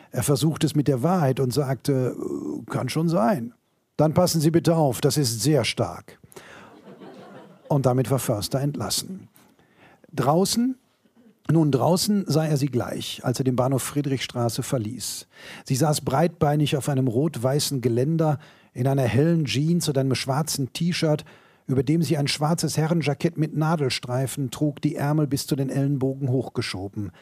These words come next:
Frenge stand zwischen ihren Beinen und hatte seine Hände auf ihre Oberschenkel gelegt und küsste sie immer wieder. "Das",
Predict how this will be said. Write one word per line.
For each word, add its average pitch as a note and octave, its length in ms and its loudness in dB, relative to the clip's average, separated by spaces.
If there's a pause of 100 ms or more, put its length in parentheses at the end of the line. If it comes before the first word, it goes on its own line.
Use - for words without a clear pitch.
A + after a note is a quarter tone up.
(340)
Frenge F3+ 340 2
stand D#3+ 280 0
zwischen E3+ 240 0
ihren C#3+ 240 2
Beinen D#3 340 2
und D3+ 140 0
hatte C#3 160 0
seine C#3 180 2
Hände D3+ 320 2
auf C3 140 -2
ihre D3 120 -2
Oberschenkel C#3 600 0
gelegt C3 420 -2 (320)
und C#3+ 160 0
küsste - 360 0
sie A#2+ 160 -2
immer B2 240 0
wieder. A#2+ 320 0 (460)
"Das", G3 360 2